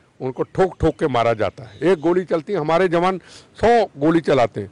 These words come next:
और जवान को दिल्ली से पूछना नहीं पड़ता कि साहब गोली चलाएं। छः सात साल पहले तो पूछना पड़ता था, हमारे जवानों को सिर काट देते थे,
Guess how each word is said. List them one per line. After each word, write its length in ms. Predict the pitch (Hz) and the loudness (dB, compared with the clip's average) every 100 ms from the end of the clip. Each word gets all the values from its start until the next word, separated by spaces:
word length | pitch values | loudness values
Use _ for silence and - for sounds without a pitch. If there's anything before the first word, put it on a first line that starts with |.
| _ | _
और 80 | 160 | -4
जवान 340 | 151 175 196 220 | 0 2 2 2
को 140 | 220 | 2
दिल्ली 260 | 160 202 214 | 2 0 2
से 120 | 233 | 0
पूछना 420 | - 233 226 226 | 0 -2 2 2
नहीं 120 | 208 | 2
पड़ता 320 | 202 143 139 | 0 -2 -2
कि 340 | 120 - - 185 | -6 -8 -4 -2
साहब 260 | 180 196 | 2 2
गोली 220 | 165 196 214 | 4 2 4
चलाएं। 320 | 220 226 294 - - - - - - - | 4 4 2 -2 -20 -20 -20 -20 -20 -6
छः 200 | 147 185 | 0 0
सात 280 | - 202 - | 2 0 2
साल 160 | 208 | 0
पहले 280 | 202 220 220 | 2 2 4
तो 80 | 208 | 2
पूछना 400 | 190 208 233 277 | 0 0 2 4
पड़ता 320 | 262 220 196 | 2 2 0
था, 220 | 139 131 | 2 0
हमारे 280 | 135 165 214 | 2 2 2
जवानों 340 | 185 175 185 | 0 0 0
को 140 | 226 - | 0 -2
सिर 180 | 226 320 | 0 2
काट 240 | 269 254 | 4 4
देते 280 | 226 202 165 | 4 2 -4
थे, 120 | 120 | -8